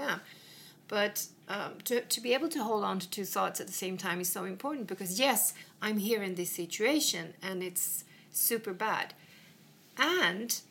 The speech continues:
I have oth-, I have possibilities now. This is a crisis. Um, and a crisis, if you look at the Chinese <clears throat> sign for crisis, is made up out of two other words, and it's threat and possibility.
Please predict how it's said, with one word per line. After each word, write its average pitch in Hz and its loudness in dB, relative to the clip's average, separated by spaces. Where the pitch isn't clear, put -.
I 214 2
have 208 0
oth-, 220 0
I 240 2
have 285 0
possibilities 247 0
now. 151 -4
This 262 2
is 349 2
a 220 -2
crisis. - 0
Um, 202 -4
and 262 0
a 262 0
crisis, 294 2
if 240 -2
you 285 4
look 294 2
at - -10
the 240 -2
Chinese 269 4
<clears throat> 262 6
sign 269 -2
for 170 -8
crisis, 226 -2
is - -2
made 233 4
up 226 0
out 190 -2
of 185 -8
two - -2
other 208 -2
words, 214 -2
and 202 -4
it's - -2
threat 247 -2
and 196 -6
possibility. 214 -6